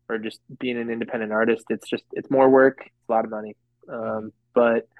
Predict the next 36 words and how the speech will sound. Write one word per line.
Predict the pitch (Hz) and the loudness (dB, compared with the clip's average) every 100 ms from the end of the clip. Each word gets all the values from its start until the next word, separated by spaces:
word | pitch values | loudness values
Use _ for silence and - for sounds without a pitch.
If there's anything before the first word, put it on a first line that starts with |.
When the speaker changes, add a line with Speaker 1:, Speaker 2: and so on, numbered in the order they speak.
| _ | _
Speaker 1:
but | 196 | 4
it's, | 220 220 - | 4 2 2
it, | 185 170 | 2 2
but | - 190 | 0 0
I | 170 | 0
don't | 190 | -4
know, | 214 131 | -4 -8
it's, | 113 _ | -12 _
it's | - - | -18 -8
rewarding | 170 147 156 143 113 | -4 -2 -2 -2 -8
too. | - 151 110 | -10 -8 -10
Like | 113 - | -14 -12
when | 127 | -8
I, | 120 120 _ _ _ _ | -8 -10 _ _ _ _
when | 127 127 | -8 -6
we | 127 | -4
got | 107 117 - | -4 -4 -4
the | 117 | -6
records | 117 - 127 117 110 - - 120 | -6 -6 -6 -6 -10 -20 -20 -10
delivered | 127 120 120 120 | -8 -6 -6 -8
to | - | -10
my | 120 | -10
house | 110 123 117 | -6 -4 -4
was, | 127 117 | -6 -6
like, | 107 | -6
just | 123 - | -8 -4
such | - 127 123 | -2 -2 -4
a | - | -8
fun | 123 120 | -6 -6
moment | 113 117 127 113 | -6 -4 -4 -4
to, | 127 | -2
like, | 117 110 _ - _ _ _ | -2 -2 _ -20 _ _ _
hold | - - 139 139 127 | -6 4 6 6 4
this, | 123 117 - | -2 -4 -6
like, | 120 107 | -6 -6
record | 117 120 165 - 113 | -2 -2 -2 -4 -6